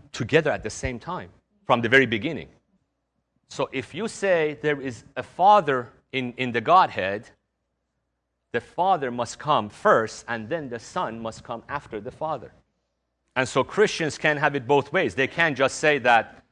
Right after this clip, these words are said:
the, you know, Jesus is the Son of God, and yet Jesus, you know, the Son and the Father have existed from eternity. The fourth line of objections is the objection that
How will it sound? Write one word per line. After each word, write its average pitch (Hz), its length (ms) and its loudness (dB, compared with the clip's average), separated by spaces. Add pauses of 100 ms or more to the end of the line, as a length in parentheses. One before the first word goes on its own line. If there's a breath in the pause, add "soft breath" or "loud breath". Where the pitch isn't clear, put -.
the, 135 120 -4 (360)
you 139 120 -4
know, 113 80 0
Jesus 156 280 2
is 113 60 -2
the 120 80 4
Son 190 220 6
of 165 120 6
God, 131 360 8 (240 soft breath)
and 127 160 2
yet 139 200 8
Jesus, 135 460 2 (160)
you 120 140 -4
know, 117 80 0
the 117 100 2
Son 160 220 4
and 131 120 2
the 117 40 4
Father 127 400 8
have - 240 4
existed 123 420 -2
from 120 160 -2
eternity. 117 500 -2 (1600 soft breath)
The 240 80 8
fourth 240 380 8
line 143 200 8
of 107 120 6
objections 104 720 -2 (1040)
is 139 180 -6
the 147 120 0
objection 151 560 0
that 135 380 4